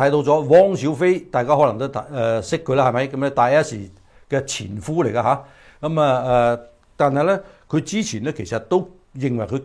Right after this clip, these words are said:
幾親共下㗎，佢都亦都喺度抨擊緊，誒，台灣嗰啲民眾啦，都好親共下㗎。但係呢，出咗一個小視頻啊！呢個小視頻呢，就係汪小菲同佢啲朋友喺度傾偈嘅時候呢，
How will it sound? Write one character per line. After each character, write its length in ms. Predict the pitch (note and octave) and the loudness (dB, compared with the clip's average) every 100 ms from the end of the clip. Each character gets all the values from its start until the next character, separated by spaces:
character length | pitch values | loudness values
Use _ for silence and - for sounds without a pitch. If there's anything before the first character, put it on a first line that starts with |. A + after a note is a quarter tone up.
| - | -8
幾 420 | A2+ B2+ E3+ - _ | -6 -4 -6 -10 _
親 300 | - F3 F3+ | -6 -2 -2
共 200 | D3+ A2+ | -2 -2
下 180 | G2+ G#2+ | 0 0
㗎， 180 | A2+ A#2 | 0 -4
佢 160 | - C3 | -6 -4
都 80 | |
亦 100 | D#3 | -4
都 140 | B2+ D#3 | -2 0
喺 180 | B2 C3+ | 2 2
度 100 | B2+ | -2
抨 220 | - F#2+ F#2 | -4 -12 -8
擊 200 | D3+ - | -8 -4
緊， 300 | A#2+ D3 C#3 | -4 -4 -10
誒， 280 | B2 A#2+ G#2+ - _ | -12 -12 -12 -16 _
台 180 | _ - | _ -10
灣 360 | G#2 A2+ C3+ C#3 | -8 -2 -2 0
嗰 80 | C#3 | -2
啲 200 | C#3 F#2+ | -4 -8
民 100 | F#2+ | -8
眾 180 | A#2 B2 | -6 -4
啦， 120 | D3+ - - _ | -4 -8 -20 _
都 120 | D3+ | -2
好 60 | B2+ | -2
親 180 | C#3+ B2 | -2 -4
共 140 | G#2+ | -6
下 120 | G2+ | -4
㗎。 100 | G#2+ G#2+ - _ | -6 -8 -14 _
但 160 | - D#3+ | -2 0
係 120 | D3+ | 2
呢， 200 | F#3+ G#3 - _ _ _ _ _ _ _ _ _ _ _ _ _ _ _ - | 2 0 -6 _ _ _ _ _ _ _ _ _ _ _ _ _ _ _ -4
出 120 | F#3+ | -4
咗 160 | F#3 E3 | 2 2
一 100 | E3 | 2
個 80 | C#3 C3 | -2 -4
小 320 | - A2 C3+ | -4 -8 -8
視 200 | - A#2 | -8 -8
頻 40 | |
啊！ 180 | F2 F2 | -10 -8
呢 20 | C3 | -4
個 100 | F3 | -4
小 180 | - D3+ | -4 -6
視 140 | C#3 | -6
頻 100 | G2+ | -6
呢， 100 | A2 | -6
就 120 | C3 | -4
係 100 | A#2 | -2
汪 240 | C3 D#3 D3 | 0 0 -2
小 140 | C#3 | -4
菲 180 | D3+ D#3+ | -4 -4
同 300 | G2 F#2 F#2 | -8 -14 -14
佢 120 | - | -10
啲 100 | A#2 | -8
朋 240 | D3 F#2 F#2 | -8 -10 -4
友 80 | A2+ | -2
喺 80 | |
度 60 | C3 | -2
傾 240 | B2 D3 A#2+ | -4 -6 -4
偈 160 | A2+ | -4
嘅 60 | A2+ | -4
時 120 | F#2 | -8
候 60 | F2+ | -4
呢， 160 | C3 | -4